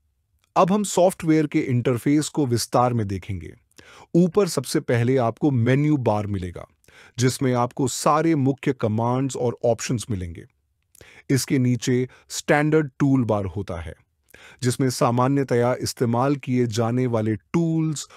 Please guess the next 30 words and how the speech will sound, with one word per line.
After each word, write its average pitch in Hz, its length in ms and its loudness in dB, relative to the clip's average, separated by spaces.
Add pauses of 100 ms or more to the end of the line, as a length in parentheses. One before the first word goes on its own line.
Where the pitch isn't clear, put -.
(140)
और 120 140 2
शॉर्टकट्स 120 640 0
होते 95 220 -10
हैं। 82 200 -10 (920)
आप 131 220 4
यहां 131 260 0
से 143 160 -2
जल्दी 151 400 0
से 160 200 0
नया 127 400 2
डॉक्यूमेंट 117 560 0
बना 113 220 -2
सकते 139 340 -4
हैं, 127 280 -2 (420)
खोल 175 300 4
सकते 147 340 -2
हैं, 127 300 -2 (220)
सहेज 147 420 2
सकते 113 360 -4
हैं 98 260 -6 (100)
और 120 260 0 (180)
अनडू, 139 580 2 (180)
सब - 360 -2 (400)
रीडू 143 460 2
कर 113 160 -4
सकते 92 320 -10
हैं। 82 220 -14 (840)
स्क्रीन 208 380 0
के 175 140 0
बाईं 135 420 2